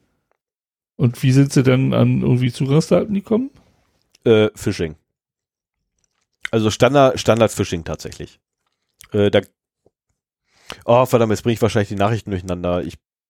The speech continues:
Speaker 2: nee, ich glaube, ich glaube, das war jetzt die andere Lücke, die ich noch habe. Äh, egal, jedenfalls kam da wohl ein P D F und der,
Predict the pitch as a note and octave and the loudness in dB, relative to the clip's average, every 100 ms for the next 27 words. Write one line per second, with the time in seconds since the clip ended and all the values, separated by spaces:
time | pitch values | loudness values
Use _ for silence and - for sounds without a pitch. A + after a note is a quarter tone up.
0 | _ _ - G#2 F#2+ G#2+ G#2+ F2+ - G2+ | _ _ -12 -10 -6 -4 -4 -4 -8 -10
1 | G2+ F#2 F#2+ F#2 - - E2 - G2+ F#2 | -8 -6 -4 -4 -6 -16 -14 -12 -10 -8
2 | F2 - E2 F2 - - D#2 D#2+ - E2+ | -8 -10 -12 -14 -14 -10 -10 -10 -10 -8
3 | E2 D#2 E2+ _ _ _ _ _ _ _ | -6 -8 -12 _ _ _ _ _ _ _
4 | _ _ _ _ - - G#2+ G2 G#2 A#2+ | _ _ _ _ -20 -6 0 2 2 0
5 | - A2+ A2 G2+ G#2+ G#2 - G2+ G2+ C#3 | 0 2 4 4 2 0 0 0 2 2
6 | G#2+ G#2 A2 A2 | 0 2 2 2